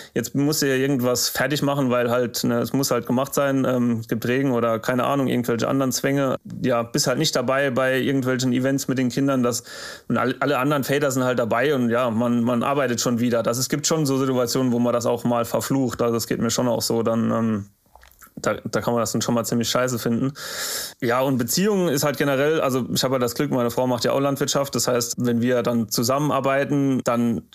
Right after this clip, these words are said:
können wir das irgendwo auch ein bisschen als Beziehungszeit, äh, anrechnen. Also grad wenn's um, um, äh, Kühe geht, die machen wir dann ja zusammen, wenn da irgendwas zu machen ist. Und das kann das ein bisschen ausgleichen. Ich merke halt immer, wenn dann lange wir, wenn wir dann lange nicht miteinander gearbeitet haben und uns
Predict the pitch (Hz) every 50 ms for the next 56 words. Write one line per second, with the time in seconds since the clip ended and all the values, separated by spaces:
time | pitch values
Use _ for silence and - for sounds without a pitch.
0 | - _ - 139 131 127 127 131 127 113 127 143 135 135 117 123 120 120 110 123
1 | 117 - - - 127 120 117 - 127 117 - 147 143 143 - - 123 127 127 123
2 | 117 127 127 120 117 - - 139 143 135 135 139 131 - 143 143 135 120 120 113
3 | 113 110 101 - - 110 104 - 120 113 - 120 117 110 - 120 117 113 110 -
4 | 117 117 117 113 113 113 - 120 117 113 113 113 - 156 151 147 123 139 127 117
5 | 123 120 120 117 120 123 117 117 117 117 117 113 113 101 - - 123 113 123 127
6 | 139 143 147 - - - - - - - - - - - - - - - 123 117
7 | 120 120 123 127 127 123 135 127 110 - - 127 127 127 135 147 139 131 131 127
8 | - - 131 120 117 113 - - _ - 117 113 - - - 139 151 147 131 -
9 | 123 131 143 - - 120 117 127 139 - - - 117 113 117 113 117 120 127 131
10 | 131 127 123 135 131 123 123 127 127 123 120 120 120 131 147 143 139 123 120 123
11 | 123 131 127 117 117 - - _ _ 123 113 110 113 117 120 120 120 117 120 131
12 | 143 139 139 147 143 - - - - 127 123 127 127 123 120 120 117 113 - 131
13 | 139 156 151 147 143 - 151 147 147 139 131 127 123 123 120 120 - -